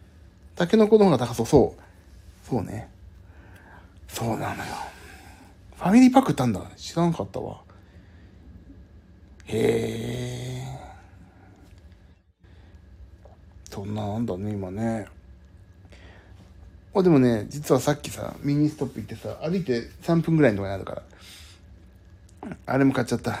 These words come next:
カップヌードルも買っちゃったけど、もうそれ食べてない、今。ちょっともう疲れてきちゃった。どうしよう、眠くなってきちゃったよ。パートダッシュどうしよう、眠いよ、もう。空から天使が降りてきちゃう、本当に。やべえ。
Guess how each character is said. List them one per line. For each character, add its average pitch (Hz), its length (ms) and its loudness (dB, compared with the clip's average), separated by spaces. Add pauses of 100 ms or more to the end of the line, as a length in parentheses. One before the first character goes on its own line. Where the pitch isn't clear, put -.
(360)
カ - 140 -4
ッ - 20 -18
プ - 140 0
ヌ 170 100 6
ー 170 60 8
ド 131 80 -4
ル 110 60 2
も 104 60 -2
買 107 120 -4
っ - 20 -6
ち - 60 -8
ゃ - 20 -4
っ - 20 -6
た 113 80 -4
け 107 60 -4
ど、 101 80 -6
も 110 140 -2
う 107 40 -6
そ 107 100 -8
れ 101 40 -10
食 143 140 0
べ 135 40 -2
て - 120 -6
な 107 120 -6
い、 104 40 -10
今。 - 160 -12 (1600)
ち - 120 -20
ょ - 20 -12
っ 117 80 -14
と - 80 -16
も 110 100 -10
う 110 40 -14
疲 - 220 -4
れ 202 60 2
て 190 80 -8
き - 60 -16
ち - 40 -4
ゃ 113 40 -4
っ - 20 -4
た。 101 120 -10
ど 135 160 -4
う 185 60 -2
し 165 80 -6
よ 123 60 0
う、 110 60 0
眠 131 200 2
く 170 100 0
な 202 80 4
っ 196 40 -2
て - 80 -14
き - 60 -10
ち - 40 0
ゃ 143 40 2
っ - 20 2
た 139 140 -4
よ。 120 320 0 (1400)
パ 156 100 0
ー - 40 0
ト 185 100 0
ダ 190 80 6
ッ - 20 2
シ 185 160 -2
ュ - 20 2
ど 170 100 6
う 180 60 2
し 165 100 0
よ 143 80 6
う、 - 20 4
眠 156 300 6
い 165 40 6
よ、 139 120 4
も 120 340 2 (1400)
う。 - 40 -20
空 196 200 4
か 170 100 6
ら 143 80 10 (280)
天 196 220 2
使 170 100 -2
が 160 80 4
降 165 60 8
り 165 60 2
て - 80 -10
き - 60 -12
ち 147 60 0
ゃ - 40 2
う、 - 40 0
本 139 220 -2
当 151 100 -6
に。 135 160 -4
や 127 100 -4
べ 143 180 0
え。 95 60 -12